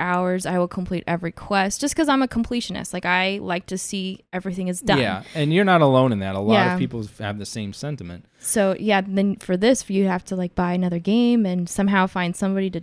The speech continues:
Speaker 1: you know what I mean? So
Speaker 2: Yeah.
Speaker 1: it's definitely, that's smart, but it's really annoying.
Speaker 2: It, it's, it's smart for them, and, but not a lot of people really liked it. But again, it was a product of memory limitations
Speaker 1: Right.
Speaker 2: back then. Nowadays, it's not something that really is necessary. It's something that they kept, though, be-,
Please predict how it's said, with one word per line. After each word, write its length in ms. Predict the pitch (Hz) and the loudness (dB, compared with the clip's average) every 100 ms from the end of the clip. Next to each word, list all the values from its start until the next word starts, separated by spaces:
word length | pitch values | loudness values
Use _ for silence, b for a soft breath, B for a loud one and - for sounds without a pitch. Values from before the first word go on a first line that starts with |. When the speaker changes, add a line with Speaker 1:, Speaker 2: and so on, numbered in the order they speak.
| - | -6
Speaker 1:
you 140 | 277 | -2
know 80 | 330 | 2
what 100 | 311 | 2
I 60 | 269 | 2
mean? 220 | 220 226 | 2 4
So 140 | 226 226 | 4 4
Speaker 2:
Yeah. 40 | |
Speaker 1:
it's 220 | 220 233 | 4 0
definitely, 420 | - 233 254 254 220 | -2 -2 -2 -6 -2
that's 260 | 214 247 | -2 -2
smart, 480 | - 269 285 285 240 | -4 2 4 2 0
but 100 | 202 | -2
it's 160 | 190 196 | -4 -4
really 240 | 196 202 | -2 0
annoying. 380 | 208 185 175 147 | 0 -2 -2 0
Speaker 2:
It, 160 | 123 127 | 0 0
it's, 200 | 123 - | -4 0
it's 280 | 139 139 | -2 0
smart 340 | - 165 180 180 | 0 6 6 6
for 140 | 175 | 6
them, 380 | 135 123 117 131 | 8 8 6 2
and, 400 | 127 117 117 110 - | 0 2 2 -2 -6
but 340 | 120 107 - 127 | -4 -4 -4 -2
not 300 | 127 147 156 | 2 4 6
a 40 | |
lot 220 | 147 139 | 6 4
of 40 | 127 | 2
people 300 | 143 131 113 117 | -2 -2 -4 0
really 240 | 120 120 | 2 2
liked 260 | 104 110 139 | 0 -2 -4
it. 40 | |
But 220 | 123 139 147 | -2 -2 0
again, 380 | 139 175 147 | 0 2 2
it 140 | 151 151 | 2 2
was 160 | 151 | 4
a 40 | 143 | 2
product 400 | - 175 151 139 | 4 4 4 0
of 180 | 113 107 | -2 -2
memory 360 | 120 117 107 | 0 0 0
limitations 640 | 101 98 90 104 98 101 | -2 -4 -4 -6 -6 -6
Speaker 1:
Right. 60 | 185 | -4
Speaker 2:
back 220 | 95 92 | -4 -6
then. 320 | 107 101 90 - b b - | -6 -6 -8 -14 b b 0
Nowadays, 460 | 202 190 151 127 | 2 4 4 4
it's 100 | 120 | -2
not 140 | 151 135 | -4 -4
something 300 | 135 123 107 | -4 -4 -4
that 180 | 101 104 | -6 -6
really 300 | 107 104 92 | -4 -4 -6
is 140 | 98 | -4
necessary. 560 | 110 107 104 123 123 107 | -4 -4 -4 -2 -2 -2
It's 120 | - | 0
something 260 | 156 143 131 | 2 2 0
that 120 | 107 | -2
they 100 | 95 | -6
kept, 280 | - 113 - | -2 -4 -2
though, 140 | 95 | -6
be-, 160 | 98 | -6